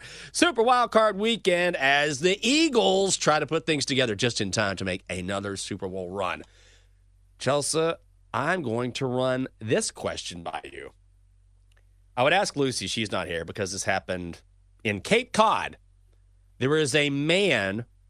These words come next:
who is demolishing parts of his home as part of a renovation.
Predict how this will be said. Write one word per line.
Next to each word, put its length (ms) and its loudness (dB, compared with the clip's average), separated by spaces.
who 600 0
is 800 0
demolishing 600 2
parts 300 0
of 60 -4
his 120 -6
home 220 -4
as 100 -8
part 160 0
of 60 -2
a 40 0
renovation. 580 -4